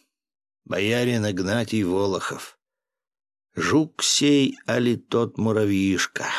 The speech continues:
что обитель сия сгребет и перемелет?» Волохов остановился.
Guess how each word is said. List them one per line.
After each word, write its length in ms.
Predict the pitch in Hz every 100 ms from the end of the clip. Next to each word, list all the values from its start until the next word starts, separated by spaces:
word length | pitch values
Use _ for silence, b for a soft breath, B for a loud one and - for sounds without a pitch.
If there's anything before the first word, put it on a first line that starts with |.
| - _ _ _ _
что 340 | - - 104
обитель 440 | 92 87 101 98 82
сия 480 | - 92 92 87 b b b _ _
сгребет 760 | 87 87 87 92 85 110 131 113
и 60 |
перемелет?» 1300 | 107 - 98 92 85 80 73 - - - - - - _ _ _ _ _ _ _ _ _ _ _
Волохов 500 | 104 135 135 135 131
остановился. 840 | 131 - 117 92 85 78 - 62